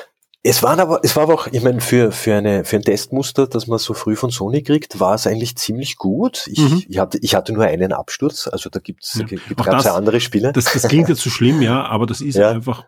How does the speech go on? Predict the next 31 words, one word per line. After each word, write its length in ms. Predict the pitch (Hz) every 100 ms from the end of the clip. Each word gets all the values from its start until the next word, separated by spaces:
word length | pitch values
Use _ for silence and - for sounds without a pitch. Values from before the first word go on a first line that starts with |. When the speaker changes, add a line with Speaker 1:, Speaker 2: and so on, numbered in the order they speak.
| -
Speaker 2:
bei, 420 | 113 113 113 110 -
bei 100 | 117
Vorabversionen 1000 | - - - 110 117 110 110 107 107 110 _ _ _ _
absolut 800 | - - - 147 120 123 127 123
Speaker 1:
Mhm. 40 |
Speaker 2:
im, 140 | 120 123
im 120 | 123
Rahmen, 580 | 120 107 101 127 131 156
ja, 180 | 107 120
und 100 | 117
man 120 | 117
ärgert 240 | 101 120 120
sich 100 | 117
Speaker 1:
Genau. 140 | 101
Speaker 2:
da 60 | 90
nicht 160 | 120
groß, 320 | - 113 131 123
weil, 240 | 117 117
weil 100 | 117
einfach, 380 | 110 113 117 -
man 140 | - 120
ist 60 | -
froh, 180 | 120
dass 100 | 113
man 80 | 117
das 60 | 113
Spiel 180 | - 131
so 100 | 117
früh 200 | - 117
kriegt, 340 | 120 143 -
ja. 160 | 110